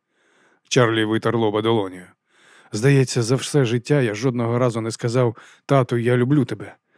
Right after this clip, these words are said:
Усі ви, геть усі, думаю, знали його куди краще, ніж я. Може, хтось із вас любив його?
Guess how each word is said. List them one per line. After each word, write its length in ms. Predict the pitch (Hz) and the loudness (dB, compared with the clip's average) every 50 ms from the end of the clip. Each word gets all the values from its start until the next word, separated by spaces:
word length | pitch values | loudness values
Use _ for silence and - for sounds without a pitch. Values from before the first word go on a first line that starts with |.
| _ _ _ _ _ _ | _ _ _ _ _ _
Усі 400 | - 147 135 - - - 196 151 | 0 0 0 0 0 2 2 2
ви, 380 | 120 113 117 123 117 107 98 98 | 2 2 2 2 2 0 -2 -2
геть 240 | 110 123 117 - 127 | -2 -4 -2 -4 -6
усі, 340 | 113 - - 160 143 123 - - - - _ - | -6 -2 -2 0 -2 -2 -4 -10 -20 -20 _ -2
думаю, 360 | 127 143 135 131 123 120 120 | 0 2 2 4 2 2 2
знали 360 | 117 160 170 143 113 104 101 113 | 2 2 0 0 0 -2 -6 -4
його 240 | 113 110 113 117 110 | -4 -2 -2 -2 -2
куди 220 | - 131 123 127 | -2 -2 -2 -2
краще, 400 | 117 143 139 139 123 - - 127 | 0 0 0 0 0 -2 -4 -4
ніж 220 | 127 131 127 120 | -4 -2 -2 -2
я. 240 | 135 123 107 - - _ _ _ _ _ _ _ _ _ _ _ _ _ - | -4 -6 -6 -8 -14 _ _ _ _ _ _ _ _ _ _ _ _ _ -2
Може, 340 | 131 131 127 127 110 123 123 | 0 2 2 4 2 0 0
хтось 260 | - - 139 - - | 0 0 -2 0 0
із 140 | 127 110 113 | -2 -2 0
вас 260 | 127 123 113 - - | 0 0 0 0 -2
любив 360 | 117 120 127 139 156 147 113 | -4 -2 0 2 2 2 0
його? 260 | 101 101 92 101 95 | -2 -8 -12 -16 -18